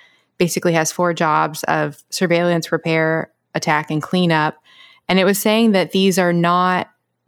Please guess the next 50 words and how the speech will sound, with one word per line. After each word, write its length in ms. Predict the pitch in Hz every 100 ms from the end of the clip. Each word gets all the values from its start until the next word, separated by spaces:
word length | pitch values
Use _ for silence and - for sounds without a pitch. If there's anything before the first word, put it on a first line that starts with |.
| -
task 600 | - - 180 196 - -
driven. 720 | - 151 139 135 85 175 190
Like, 160 | - 196
it 60 | 190
was 120 | 196
saying 240 | 214 208
that 80 | 185
you 100 | 190
would 120 | 185
think 240 | - 262 226
it 60 |
would 80 | 196
be 140 | 180
like, 260 | 170 160 - - - -
you 80 |
get 140 | 170 175
an 120 | 175
invader 560 | 165 160 165 165 160 165
and 260 | 170 165
that, 200 | 160 -
you 100 | 214
know, 160 | 190 165
it's 120 | 185
like 120 | 175
surveilling 600 | - 185 180 175 170 170
and 80 | 160
then 80 | 160
there's 200 | 160 160
the 80 | 165
invader 340 | 160 156 156
and 80 | 160
attacks 500 | 165 165 156 165 -
and 80 | 165
then 100 | 165
it 40 |
repairs 340 | 147 160 160
and 80 | -
it 40 | -
cleans 180 | 170
up. 160 | 180 170
But 100 | -
it 40 |
was 120 | 196 196
saying 160 | 254
that 120 | 233
it's 180 | 202 -
completely 500 | - 196 240 220 185
circadian 540 | 175 - - 196 180 160
rhythm 240 | 185 208
driven 460 | 185 165 160 160